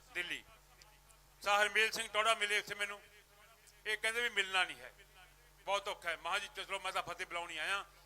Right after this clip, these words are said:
ਮੇਰੀ ਫਤਿਹ ਬਾਹਰੋਂ ਹੀ ਬੁਲਾ ਦਿਓ। In the meantime ਮੱਝਪੁਰ ਸਾਹਿਬ ਆ ਗਏ। ਉਹ ਕਹਿਣ ਲੱਗੇ ਵੀ, "ਨਹੀਂ, ਤੈਨੂੰ ਕੌਣ ਰੋਕ ਸਕਦਾ ਹੈ?" ਮੈਂ ਚਲਿਆ ਗਿਆ। ਮੈਂ ਆਪਣਾ ਮਨ ਬਣਾ ਕੇ ਗਿਆ ਸੀ ਕਿ ਟੌੜਾ ਸਾਹਿਬ ਦੋ ਚਾਰ ਗਾਲਾਂ ਕੱਢਣਗੇ,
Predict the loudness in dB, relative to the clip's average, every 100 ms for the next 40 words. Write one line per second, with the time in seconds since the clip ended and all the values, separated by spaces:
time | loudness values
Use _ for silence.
0 | -8 -4 -2 -2 -4 2 4 4 2 0
1 | -2 -10 -18 -20 -20 -20 -20 -20 -20 -20
2 | -20 -20 -20 -20 -20 -20 -20 -20 -20 -20
3 | -20 -18 -10 0 2 4 4 4 4 4
4 | 2 0 2 4 4 2 -4 -10 -20 -20
5 | -20 -20 -20 -20 -20 -10 2 4 6 4
6 | 2 2 2 4 2 4 4 6 4 2
7 | 0 0 -2 -12 -20 -20 -20 -20 -20 -20
8 | -20 -20 -20 -20 -8 2 2 4 2 4
9 | 4 8 8 10 6 6 8 8 8 8
10 | 4 4 0 -10 -16 -18 -20 -20 -20 -20
11 | -14 -8 -2 2 4 6 4 2 -2 0
12 | 4 8 8 6 2 -6 -6 -8